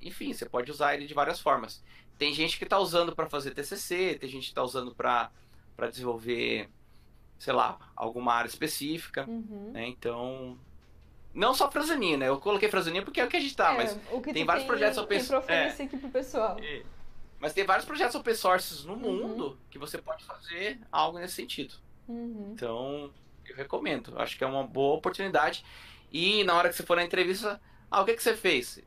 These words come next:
Speaker 1: né? Às vezes você vai falar, "Eu fiz isso, isso, isso", mas é difícil a pessoa, "Será que ele fez mesmo?"
Speaker 2: Uhum.
Speaker 1: Aí você fala, "Ó, tá aqui o projeto no GitHub,
Speaker 2: É.
Speaker 1: ó, olha a minha contribuição aqui, ó."
Speaker 2: Acho que isso é muito
Speaker 1: Aí você
Speaker 2: bacana
Speaker 1: mostra.
Speaker 2: mesmo.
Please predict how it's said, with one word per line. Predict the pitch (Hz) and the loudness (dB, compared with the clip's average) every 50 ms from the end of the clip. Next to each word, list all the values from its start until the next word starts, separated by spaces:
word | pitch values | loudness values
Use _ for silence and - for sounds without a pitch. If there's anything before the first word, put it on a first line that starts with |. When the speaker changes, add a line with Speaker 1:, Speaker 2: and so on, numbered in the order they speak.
| - - - - - | -20 -20 -20 -16 -8
Speaker 1:
né? | - 147 160 175 - - - - - - - | -4 -2 -2 -2 -4 -10 -16 -20 -10 -4 -4
Às | - 131 | -2 -2
vezes | 170 185 | -2 0
você | - 302 | 2 2
vai | 339 339 | 4 4
falar, | - 262 202 156 143 | 6 6 6 6 4
"Eu | 143 | 2
fiz | - 175 180 170 | 0 -4 -8 -8
isso, | 208 214 214 - 190 | -8 -8 -8 -8 -8
isso, | 196 196 - 175 | -8 -8 -8 -8
isso", | 185 175 165 - - 139 | -6 -6 -6 -6 -6 -4
mas | 139 139 139 - - - - - - - - - - - - - - | -4 -4 -4 -6 -10 -16 -20 -20 -20 -20 -20 -20 -20 -20 -20 -16 -12
é | - - | -10 -10
difícil | - - - 233 220 - | -8 -6 -6 -4 -4 -2
a | - | -2
pessoa, | 165 160 - 139 123 | -2 -2 -2 -2 0
"Será | - 175 196 | 0 0 0
que | 196 - | 0 -2
ele | 131 123 117 | -6 -6 -4
fez | - 110 110 135 | -6 -6 -6 -4
mesmo?" | 165 165 139 - - - - | -2 -2 -2 -2 -6 -12 -14
Speaker 2:
Uhum. | 226 220 214 208 202 202 196 202 | -14 -14 -12 -12 -14 -12 -10 -4
Speaker 1:
Aí | - - - | -4 -2 0
você | - | 4
fala, | 190 165 131 123 | 4 6 6 6
"Ó, | 123 | 4
tá | - 202 | 0 -6
aqui | - - 196 | -4 0 0
o | 190 | 0
projeto | - 160 143 127 143 131 123 - 127 | 2 2 2 2 2 0 0 -2 -6
no | 127 123 | -10 -8
GitHub, | 127 120 - 117 110 117 113 98 | -8 -8 -6 -4 -2 -2 0 2
Speaker 2:
É. | 127 | 4
Speaker 1:
ó, | 139 143 139 127 | 6 6 6 6
olha | 135 143 151 143 | 4 2 2 0
a | 139 | 0
minha | 139 135 127 | -2 -4 -8
contribuição | - 135 - 131 135 127 127 123 - - 127 117 | -8 -8 -6 -6 -8 -6 -6 -8 -6 -4 -4 -4
aqui, | 113 113 - 113 | -6 -8 -10 -10
ó." | 113 - - - - - - - - 220 | -10 -10 -12 -20 -20 -20 -20 -18 -14 -14
Speaker 2:
Acho | 220 220 - | -14 -14 -14
que | - 233 | -12 -12
isso | 226 226 - | -12 -10 -8
é | 233 | -8
muito | 226 226 226 226 240 | -6 -6 -6 -6 -6
Speaker 1:
Aí | 214 240 | -6 -8
você | 277 - - | -8 -8 -6
Speaker 2:
bacana | 262 226 208 | -4 -4 -2
Speaker 1:
mostra. | 202 202 208 | -2 -4 -6
Speaker 2:
mesmo. | 208 202 196 190 190 202 196 196 | -8 -8 -8 -8 -8 -10 -10 -12